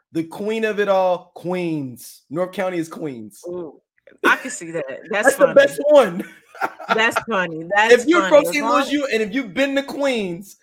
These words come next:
Speaker 1: you understand that they're the <laughs> same exact place.
Speaker 2: It is. Very ghetto. I do not recommend.
Speaker 1: But
Speaker 2: But
Speaker 1: also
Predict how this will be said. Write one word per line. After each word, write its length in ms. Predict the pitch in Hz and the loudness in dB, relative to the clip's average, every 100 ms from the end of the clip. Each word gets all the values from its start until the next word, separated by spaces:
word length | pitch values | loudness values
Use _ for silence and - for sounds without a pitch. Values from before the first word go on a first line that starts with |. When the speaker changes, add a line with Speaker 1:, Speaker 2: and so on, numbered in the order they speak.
| _ _ - | _ _ -12
Speaker 1:
you 180 | 220 254 | -8 -2
understand 500 | 254 240 - 247 240 | -2 -2 0 0 2
that 100 | 226 | 2
they're 160 | 233 | 2
the 120 | 214 220 | 2 -4
<laughs> 0 | |
same 460 | - - 294 - | -10 -6 -4 -4
exact 540 | 262 - - - - _ | -8 -10 -10 -12 -12 _
place. 500 | 190 - 135 - - - _ - 185 _ | -16 -16 -20 -20 -20 -20 _ -16 -16 _
Speaker 2:
It 180 | 170 185 | -8 -6
is. 440 | 165 143 147 - - _ _ _ | -6 -8 -12 -18 -20 _ _ _
Very 400 | 175 180 233 240 | -6 0 2 0
ghetto. 580 | 202 190 185 185 143 143 | -2 -2 0 -2 -4 -6
I 100 | - 170 | -6 -8
do 200 | 185 208 | -8 -4
not 240 | 190 175 | -4 -2
recommend. 640 | 170 170 156 151 147 - | -4 -6 -10 -10 -10 2
Speaker 1:
But 120 | 277 | 4
Speaker 2:
But 80 | - | 4
Speaker 1:
also 240 | - 262 | 4 2